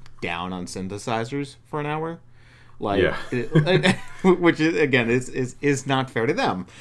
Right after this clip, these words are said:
Speaker 1: Um, but I, I, that, that to say that, that progressive rock is, is really much bigger of a label than we think it is, and I think it, it can include a lot more, you know, uh, variety of sounds. I think this is just proof of that, but also proof that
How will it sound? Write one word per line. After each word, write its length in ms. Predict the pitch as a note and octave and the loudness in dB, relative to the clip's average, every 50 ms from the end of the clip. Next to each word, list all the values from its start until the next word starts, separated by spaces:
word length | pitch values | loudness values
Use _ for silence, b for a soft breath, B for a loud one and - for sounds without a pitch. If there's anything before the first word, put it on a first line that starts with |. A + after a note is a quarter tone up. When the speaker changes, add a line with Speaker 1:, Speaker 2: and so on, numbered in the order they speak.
| B B B B | B B B B
Speaker 1:
Um, 500 | - A2 G#2+ G#2 G2+ G2 G2 G#2 G2 F#2 - B B B B B B B - | -4 -4 -2 -2 -2 -4 -6 -6 -10 -12 -14 B B B B B B B -2
but 240 | - B2+ A#2+ A#2+ - | 0 0 0 0 -2
I, 200 | - C3 - - F3+ | -4 -2 0 0 0
I, 20 | |
that, 220 | F3 E3 D#3 D#3 - | 0 0 -2 0 2
that 140 | D#3+ D3+ C#3+ | 0 0 0
to 80 | C#3 | 0
say 140 | B2+ C#3+ C#3 | -2 -2 -2
that, 240 | A#2+ B2 A#2+ A#2 - | 0 0 -2 -2 0
that 340 | A#2 A#2 A2+ - - - - | -2 -2 -2 -4 -8 -20 -18
progressive 420 | - A#2+ C3+ D#3+ F3+ - C3+ A#2 | -8 -2 -2 -2 -2 -2 -4 -2
rock 220 | A#2 G#2+ A2+ A2 | 0 0 0 -2
is, 220 | G#2 G2+ F#2 - - | -4 -8 -8 -10 -8
is 200 | - A#2 A#2 G2 B2 | -8 -6 -6 -2 -2
really 160 | B2 A#2 A#2 | -2 0 0
much 240 | G#2+ A2 G#2+ - - - - | -2 -2 -4 -6 -10 -10 -8
bigger 240 | F#2 F2 F#2 G2 | -6 -6 -4 -4
of 80 | G#2+ G2+ | -4 -2
a 40 | G#2+ | -2
label 340 | G#2 A2 A2 G#2+ A2 A2 G#2 | -2 0 0 0 0 -2 -2
than 400 | - G#2 G2 F#2+ F#2+ F#2+ F#2 - - - | -4 -4 -4 -2 -4 -6 -8 -10 -16 -18
we 200 | - G2 G#2 F#2+ | -14 -10 -8 -8
think 420 | F2+ - - - - G2+ G2 F#2 - | -10 -10 -14 -12 -10 -8 -8 -8 -8
it 100 | A2 G2+ | -6 -4
is, 200 | G#2 G#2 G2 G#2 | -4 -4 -4 -6
and 120 | G2+ G2+ | -6 -6
I 120 | G2 G2+ F#2+ | -6 -6 -6
think 280 | - A#2+ A2 F#2+ - - | -6 -6 -6 -6 -8 -10
it, 200 | - A2 A2 - | -8 -8 -8 -8
it 140 | - A#2+ A#2 | -10 -10 -8
can 100 | - A2 | -6 -8
include 420 | G#2+ G2 - - - C3 B2 A#2 G#2+ | -8 -8 -12 -10 -6 -4 -4 -2 -2
a 60 | G2 | -4
lot 420 | G2 F#2 F#2+ F#2 F#2 F#2+ F2+ - | -4 -4 -4 -4 -4 -4 -6 -6
more, 320 | - G#2+ G2+ F#2 F#2 G2 - - - - - - | -10 -10 -8 -8 -8 -10 -12 -14 -20 -20 -18 -10
you 120 | - A#2 G2+ | -8 -6 -4
know, 280 | G2 G2 F#2 F2+ - - | -4 -4 -4 -4 -6 -8
uh, 340 | - F#2+ F2+ F2+ F2+ F2+ F2+ | -6 -6 -4 -4 -4 -6 -6
variety 420 | F2 G2 F#2+ F2+ F2 F2 F2+ F2+ F2 | -6 -6 -6 -6 -6 -8 -8 -10 -10
of 40 | |
sounds. 520 | - - F#2 F2 F2 E2+ F#2 G2 G2 - - B B B B B | -10 -8 -8 -8 -8 -8 -8 -10 -12 -14 -18 B B B B B
I 60 | G#2 | -4
think 180 | G#2+ A2 G#2 | -4 -4 0
this 160 | A2 A2+ A2 - | -2 -2 -2 -2
is 80 | G#2+ | -8
just 240 | - G#2+ - - - | -8 -8 -10 -10 -14
proof 320 | - - A2 F#2 F#2 - | -12 -10 -8 -8 -8 -10
of 100 | A2+ G#2 | -12 -8
that, 380 | - G#2+ G2+ G2+ G#2 G#2 - - - B B B B | -4 -2 -2 -2 -2 -4 -6 -10 -16 B B B B
but 80 | B C3 | B -2
also 180 | C#3+ D#3+ - | 0 0 0
proof 280 | F3+ - - E3 D#3+ - | -2 0 -2 -4 -4 -2
that 300 | - C#3 B2 A2+ - - | 0 0 0 0 -2 -6